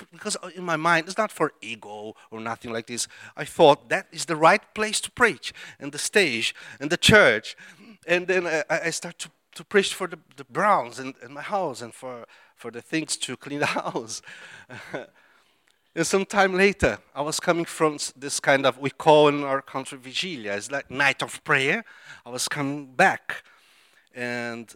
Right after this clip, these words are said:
uh, a man come to me. And I recognize, okay, uh, he's a thief. He's a drug addict,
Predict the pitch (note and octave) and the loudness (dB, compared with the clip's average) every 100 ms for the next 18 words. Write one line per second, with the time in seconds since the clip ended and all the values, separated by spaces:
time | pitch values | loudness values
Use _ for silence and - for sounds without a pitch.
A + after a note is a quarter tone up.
0 | - A#2 A2 A2 A#2 B2+ C3+ - C3+ C3+ | -12 -8 -8 -8 -8 -6 -6 -4 -4 -4
1 | - D#3+ F#3 - - - - _ _ _ | -2 2 2 0 -10 -20 -20 _ _ _
2 | _ _ _ _ _ _ F2+ G2 - C#3+ | _ _ _ _ _ _ -20 -20 -12 -4
3 | - - G#2+ G#2+ F#2 - _ _ F2+ F2+ | -4 -4 -12 -16 -16 -20 _ _ -20 -18
4 | E2+ G2 - D#2+ _ _ _ _ _ _ | -14 -14 -16 -20 _ _ _ _ _ _
5 | _ _ _ F#2+ F#2+ - G2 - F2+ F2+ | _ _ _ -20 -14 -12 -12 -16 -20 -20
6 | G2 | -20